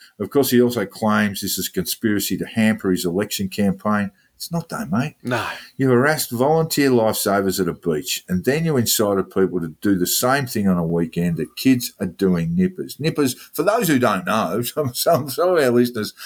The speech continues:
Speaker 1: don't
Speaker 2: Yeah,
Speaker 1: live,
Speaker 2: true,
Speaker 1: may not
Speaker 2: true.
Speaker 1: live. Nippers is basically how kids learn to swim around, uh, uh, uh, with the, with the supervision and, and, and, and training of of surf lifesaving
Speaker 2: At the
Speaker 1: volunteers.
Speaker 2: beach, yeah.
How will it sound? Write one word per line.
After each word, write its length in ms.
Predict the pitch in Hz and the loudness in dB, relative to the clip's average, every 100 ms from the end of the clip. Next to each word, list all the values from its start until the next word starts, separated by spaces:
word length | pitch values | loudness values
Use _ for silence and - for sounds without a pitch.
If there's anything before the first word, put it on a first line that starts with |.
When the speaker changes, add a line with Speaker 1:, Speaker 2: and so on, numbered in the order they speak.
| - - | -18 0
Speaker 1:
don't 200 | 113 156 | 2 6
Speaker 2:
Yeah, 100 | 170 | 6
Speaker 1:
live, 240 | 170 165 | 6 4
Speaker 2:
true, 200 | - 175 | 2 2
Speaker 1:
may 120 | 117 | 4
not 140 | 117 113 | 2 2
Speaker 2:
true. 180 | 131 | 2
Speaker 1:
live. 420 | 131 120 - - _ | 4 0 -4 -20 _
Nippers 480 | 165 190 170 - - | 0 4 2 2 0
is 140 | 135 123 | 0 2
basically 640 | 135 151 147 139 135 120 | 2 2 2 0 2 2
how 200 | 110 117 | 2 -2
kids 440 | - - 120 120 117 | -2 2 4 4 0
learn 240 | 113 110 | 0 2
to 60 | 98 | 0
swim 500 | - - 107 101 98 - - _ | -2 0 0 0 -4 -16 -20 _
around, 520 | 101 98 98 92 92 104 | 0 2 4 2 0 -4
uh, 120 | 107 | -4
uh, 100 | - - | -4 -2
uh, 220 | 117 117 | -2 -2
with 340 | 104 110 101 - | 0 0 0 -2
the, 300 | 101 95 90 | 0 2 2
with 220 | 98 98 | 0 0
the 60 | 92 | 0
supervision 600 | 160 143 98 104 95 92 | 2 0 0 0 0 0
and, 160 | 92 - | -2 -4
and, 240 | 90 90 85 | -4 -4 -4
and, 220 | 90 92 - | -4 -4 -4
and 140 | 92 | -4
training 480 | - 101 98 95 92 | -2 0 0 0 0
of 300 | 87 87 - - _ _ 92 | 0 -4 -8 -20 _ _ -8
of 140 | 87 | -6
surf 320 | - 101 - | 0 0 0
lifesaving 560 | 90 87 - 85 82 80 | -4 -2 -2 -2 -4 -4
Speaker 2:
At 40 | |
the 60 | 82 | -4
Speaker 1:
volunteers. 300 | 85 175 113 | -4 -2 0
Speaker 2:
beach, 400 | - 78 - - _ | 0 0 -4 -8 _
yeah. 240 | 135 98 | -4 -4